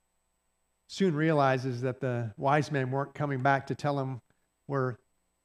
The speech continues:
this future king was born. And so he gets furious and he, and he issues a decree that all the children two years and younger were to be killed in the whole area of Bethlehem.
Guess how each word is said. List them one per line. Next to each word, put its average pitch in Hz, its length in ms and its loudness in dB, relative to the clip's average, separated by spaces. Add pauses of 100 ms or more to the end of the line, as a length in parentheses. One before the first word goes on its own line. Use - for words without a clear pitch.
(140)
this 131 160 -8
future 143 360 -2
king 147 360 -4
was 123 160 -4
born. 123 580 -2 (720)
And 135 100 -4
so 170 120 2
he 156 100 4
gets 151 200 2
furious 170 600 4
and 147 140 0
he, 139 200 -2
and 139 160 -4
he 139 280 -6 (320)
issues 185 300 4
a 196 60 6
decree 165 720 2 (300)
that 160 260 4
all 190 260 8
the 214 100 4
children 190 560 2
two 240 280 0
years 214 420 6
and 156 220 -2
younger 156 560 2 (240)
were 160 140 4
to 160 60 4
be 143 100 2
killed 156 600 2
in 143 160 -6
the 135 60 -4
whole 160 320 -4
area 131 560 0
of 113 180 -8
Bethlehem. 104 540 -8